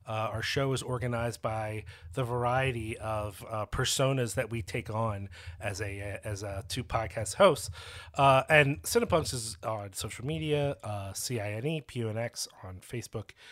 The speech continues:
Instagram, and Twitter. And of course, uh, we, Doug, are on Twitter, uh, at Cinema Smorg, S M O R G.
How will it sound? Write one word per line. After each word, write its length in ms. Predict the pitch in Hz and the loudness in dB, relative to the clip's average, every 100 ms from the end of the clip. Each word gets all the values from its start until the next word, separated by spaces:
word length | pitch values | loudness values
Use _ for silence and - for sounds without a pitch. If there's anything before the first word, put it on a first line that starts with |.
| - - | -20 -6
Instagram, 500 | 165 151 135 120 113 - | -4 -2 0 0 -2 -4
and 240 | 131 127 | -2 -2
Twitter. 480 | - - 90 87 104 - - - | -4 -10 -12 -12 -14 -16 -20 -4
And 220 | 127 120 | 2 2
of 120 | 117 - | 0 -2
course, 400 | 120 113 - - | -2 -2 -4 -8
uh, 240 | 113 107 98 95 | -4 -4 -4 -4
we, 300 | 139 208 139 | -4 -4 -4
Doug, 400 | - 98 98 - | -6 -6 -8 -8
are 160 | 101 98 | -8 -6
on 220 | 92 92 | -8 -10
Twitter, 480 | - 110 92 87 - - - - - | -10 -10 -10 -12 -16 -20 -20 -12 -8
uh, 260 | 101 95 - - | -6 -6 -8 -4
at 280 | 120 - | -2 -2
Cinema 400 | - 135 120 107 | -4 -2 -4 -4
Smorg, 800 | 101 - - 143 165 143 113 107 - | -2 -2 0 0 2 2 0 -4 -6
S 280 | 135 123 - - | -4 -2 -4 -6
M 260 | 113 113 - | -6 -6 -8
O 300 | 107 107 104 - | -8 -8 -10 -10
R 320 | 98 92 92 - | -10 -10 -12 -10
G. 560 | 101 87 - - - | -8 -8 -14 -20 -20